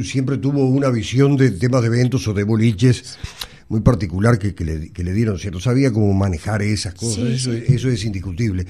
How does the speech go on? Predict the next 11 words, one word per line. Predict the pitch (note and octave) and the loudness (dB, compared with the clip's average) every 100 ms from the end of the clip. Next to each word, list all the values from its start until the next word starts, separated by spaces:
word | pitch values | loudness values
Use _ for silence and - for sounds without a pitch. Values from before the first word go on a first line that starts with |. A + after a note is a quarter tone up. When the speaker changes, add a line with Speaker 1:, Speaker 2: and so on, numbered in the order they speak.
| - - - - | -10 -20 -20 -8
Speaker 1:
Este, | G#2 G#2 F#2+ - G#2 G2+ F#2 F#2 E2+ D#2 C#2 - | -4 -2 -4 -4 -2 -2 -2 -4 -6 -8 -12 -14
pero | - E2+ | -10 -2
bueno, | C3+ C#3 G#2+ E2 - - - - | 2 2 0 -8 -20 -20 -20 -14
eh, | F#2 F#2 F#2+ F#2+ F#2 F2+ E2 D#2+ D2+ | -8 -8 -6 -8 -8 -8 -10 -12 -14
la | D#2+ E2+ | -14 -12
Fechuy | E2+ - - C3+ | -14 -14 -4 -2
llegó | D3 F#2+ C3 | -2 -4 -4
a | |
traer | G#2 A2+ | -4 -4
a | G2+ | -4
Alcione. | C#2+ - C3 F#2+ - | -8 -8 -6 -8 -14